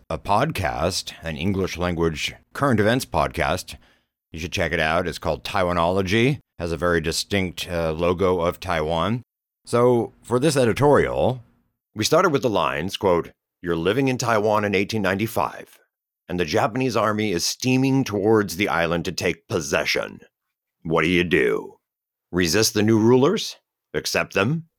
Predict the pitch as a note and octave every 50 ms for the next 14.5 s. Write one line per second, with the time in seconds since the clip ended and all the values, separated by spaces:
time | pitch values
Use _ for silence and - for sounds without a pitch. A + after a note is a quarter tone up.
0 | _ _ _ _ _ _ _ - - G#2 G#2 G#2+ A2+ A#2 F#2+ A2+ A2 G2+ A2 A2
1 | - - - G2+ - - - - - - - - - _ _ _ _ _ _ _
2 | _ _ _ _ _ _ - - G#2+ C3+ C3 E3+ D#3+ A#2+ B2+ A#2 - B2+ A#2+ A2+
3 | G2 F2+ - - - - C#3 C#3 - - - - - D3+ C3 G#2 F2 - - -
4 | A#2 A2 G#2+ G#2 G#2 - A#2+ B2 G#2 D#2 D#2 - - F2 E2+ E2 - F#2 E2+ F#2
5 | F#2 - - G#2 A2+ A#2 - F#2+ F2 - G1+ G1+ - - - - - _ _ _
6 | _ - - G2+ G#2 F#2+ G2 G#2 F#2+ - G2+ F2 F#2 F2+ - - G#2 F2 - G2
7 | E2+ D#2 E2 E2 F2+ F2 - D#2+ D#2 D2 D2 D#2 D2+ - - F#2 F#2 G2 F2+ -
8 | - G#2 F#2 - - - - - _ _ _ - - A2+ G#2 - G#2+ F2+ E2+ D2
9 | D2+ D#2 C2 D#2 D2+ B1 - - D#2 C#2+ D2+ F#2+ A#2+ G2 D#2+ C#2+ A#1+ G1+ - -
10 | _ _ _ _ _ _ _ _ - A#2+ B2 - C3 - A#2+ A#2+ A2+ B2 D#3 F3
11 | - C3+ A#2 - C3+ A#2 G2+ F#2+ F2+ - - C3+ D#3 E3 G2+ - F#2+ B1 A#1 B1
12 | - - - - _ _ _ _ _ - F#2+ G#2 - - - - C#3 D3 F#3+ F#3+
13 | - - - A#1+ F2+ E2+ E2+ F2 F2 E2+ G2+ D#2 E2 F2 D#2+ - F2 E2 D#2 C2+
14 | D2+ F2 E2+ E2+ - G2 F2 F2 F#2 F#2+